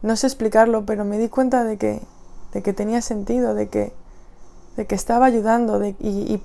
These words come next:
y pensé, "Joder, si, si a veces cuando no encuentro la motivación para hacerlo por mí, voy a hacerlo por ellos". Y,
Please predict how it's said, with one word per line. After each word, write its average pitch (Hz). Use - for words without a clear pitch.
y 208
pensé, 208
"Joder, 214
si, 202
si -
a 196
veces 240
cuando 202
no 214
encuentro 240
la 220
motivación 208
para 208
hacerlo 214
por 202
mí, 214
voy 208
a 226
hacerlo 220
por 190
ellos". 196
Y, 220